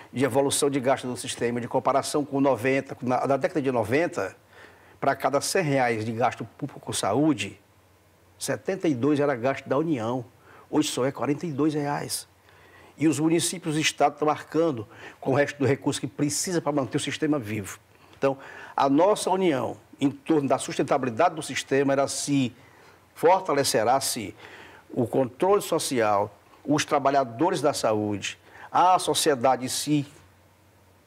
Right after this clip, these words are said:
tiver a compreensão de que esse risco existe e ele é iminente a toda hora que você atravessa cada uma das barreiras para sustentar o argumento dos outros e não os nossos.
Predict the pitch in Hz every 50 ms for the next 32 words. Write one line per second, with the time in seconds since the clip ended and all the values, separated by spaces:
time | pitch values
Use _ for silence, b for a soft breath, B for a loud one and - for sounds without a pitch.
0 | _ _ _ _ _ _ _ - - 151 147 110 104 123 131 135 131 - - -
1 | - 247 254 247 - 214 202 196 - - - 147 135 143 143 139 143 - - 135
2 | 131 - - 170 196 202 - - 175 123 117 160 - - - 139 110 139 175 190
3 | - - - - _ _ _ _ _ _ _ _ - 147 156 160 147 135 143 147
4 | 143 139 131 123 127 147 147 139 120 - - - 190 202 202 165 139 131 131 139
5 | 147 143 B B B B B B - 147 135 143 - - - 143 135 - 147 143
6 | 131 110 110 127 117 - 120 - 156 160 151 156 156 147 139 120 131 147 123 107
7 | 113 131 139 131 - - 135 131 127 - - 175 - - 147 - - 143 147 147
8 | 131 139 151 131 143 135 156 139 160 175 147 110 127 151 156 - - 147 143 131
9 | 143 151 160 131 127 120 104 87 85 - - - - -